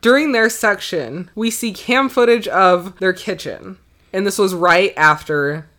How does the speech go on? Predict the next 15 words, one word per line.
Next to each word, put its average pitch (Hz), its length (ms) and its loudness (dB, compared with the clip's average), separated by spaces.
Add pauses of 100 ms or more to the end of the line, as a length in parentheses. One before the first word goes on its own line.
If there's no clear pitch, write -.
(160)
their 170 140 4
housewarming 139 600 -4
party. 139 420 -6 (500)
We 214 100 -2
see 254 140 -4
them 254 200 4
fighting 190 320 2
about 165 640 4 (120)
kind 208 200 -4
of 165 160 -8
cleanup, 233 640 0
and 196 160 -4
he's 208 380 -6
asking 185 460 0
her, 151 280 -4